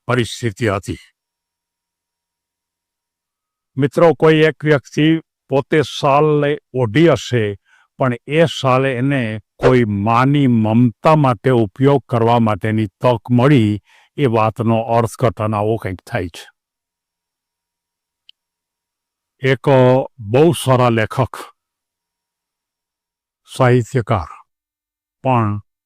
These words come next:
હજી એની પ્રસિદ્ધિ થઈ નહોતી. તેઓ સારું લખતા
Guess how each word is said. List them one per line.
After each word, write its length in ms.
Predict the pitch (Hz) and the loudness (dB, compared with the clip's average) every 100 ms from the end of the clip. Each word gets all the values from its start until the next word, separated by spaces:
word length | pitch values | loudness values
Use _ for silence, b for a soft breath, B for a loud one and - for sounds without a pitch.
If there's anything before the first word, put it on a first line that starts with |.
| _ _ - | _ _ -4
હજી 500 | 120 120 160 151 156 - - | -2 0 0 2 -2 -6 -4
એની 260 | 131 127 | 0 0
પ્રસિદ્ધિ 760 | 120 - 117 - 151 131 113 151 | 0 -4 -6 -4 -4 -2 0 0
થઈ 280 | - 135 135 | 0 -2 -2
નહોતી. 380 | 120 113 104 87 _ _ _ _ _ _ _ _ _ _ _ _ _ _ | -2 -6 -6 -10 _ _ _ _ _ _ _ _ _ _ _ _ _ _
તેઓ 240 | 143 160 160 | 2 4 2
સારું 480 | - 139 151 185 | 0 2 6 6
લખતા 460 | 160 120 - 117 | 6 0 -4 -4